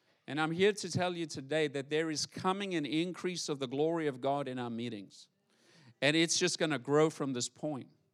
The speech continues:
Can I get an amen? And let me say this to you too. For those of you that are coming up on this platform, I just wanna warn you, because it dropped in my spirit during worship.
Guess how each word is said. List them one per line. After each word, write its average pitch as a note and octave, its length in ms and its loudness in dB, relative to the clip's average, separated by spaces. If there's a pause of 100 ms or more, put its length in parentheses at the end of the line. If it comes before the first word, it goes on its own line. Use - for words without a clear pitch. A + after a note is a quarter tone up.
(460)
Can C3+ 140 -4
I C3+ 60 -2
get C3 180 0
an C3 100 -4
amen? B2 380 -6 (800)
And C3+ 240 -2
let E3 160 2
me G#3 80 0
say F#3+ 260 4
this F3 260 0
to F3+ 100 -6
you E3 100 -4
too. D#3 400 -2
For C#3+ 160 -6
those F3+ 320 4
of F3+ 160 -4
you D#3+ 200 -4
that C#3 260 0 (760)
are C#3 80 -2
coming G3 360 0
up F#3+ 140 2
on E3 160 2
this E3+ 180 -2
platform, E3 720 -4 (1400)
I C3 160 -4
just D#3+ 240 -4
wanna E3+ 220 0
warn D#3 340 -2
you, A#2 160 -4
because A#2+ 320 -8
it C3 80 -8
dropped D3 260 0
in D#3 80 -4
my D3+ 120 -4
spirit C#3 400 -4
during C#3 280 -4
worship. C#3 440 -6